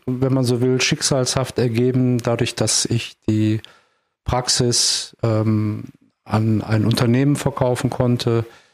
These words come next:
Ähm, und das Unternehmen hat mich dann nochmal für eine Zeit lang, äh, angestellt. Da war im Grunde schon klar, wir kriegen das hin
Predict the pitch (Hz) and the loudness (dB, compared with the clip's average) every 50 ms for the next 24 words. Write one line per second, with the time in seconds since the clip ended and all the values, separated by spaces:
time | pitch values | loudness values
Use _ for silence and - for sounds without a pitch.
0 | _ _ - - - _ _ _ _ _ _ _ - 107 110 110 107 110 107 107 | _ _ -20 -20 -20 _ _ _ _ _ _ _ -2 0 0 2 2 2 2 2
1 | 104 104 107 104 - _ _ _ _ _ _ _ - 113 107 - 123 113 - - | 2 0 0 -2 -6 _ _ _ _ _ _ _ -2 -2 0 0 -2 -2 -2 -2
2 | - 131 120 131 120 117 120 120 120 113 117 117 - - - 127 120 - - 113 | 0 0 0 2 2 2 2 2 2 0 0 -2 -4 -4 -2 -2 -2 0 0 0
3 | 110 117 117 113 104 - - - 131 123 123 123 117 - - 120 117 113 - - | 0 2 2 0 0 0 0 0 0 0 0 0 0 0 0 0 0 0 0 -2
4 | 113 110 - - 101 98 85 87 - - _ - 117 107 104 - 117 131 143 156 | -2 -2 0 0 0 0 0 -2 -4 -4 _ -2 0 0 0 0 2 2 0 0
5 | - - 151 143 143 143 143 - 131 117 117 131 131 123 127 120 127 127 123 117 | 0 0 0 0 0 0 0 -2 -2 0 0 2 2 2 2 2 2 2 0 0
6 | - 120 117 113 - - 123 117 120 117 117 113 - - 123 113 117 110 107 - | 0 0 0 0 -2 -2 -2 0 2 2 0 0 0 -2 0 0 2 2 0 0
7 | - 131 127 131 | 0 0 0 0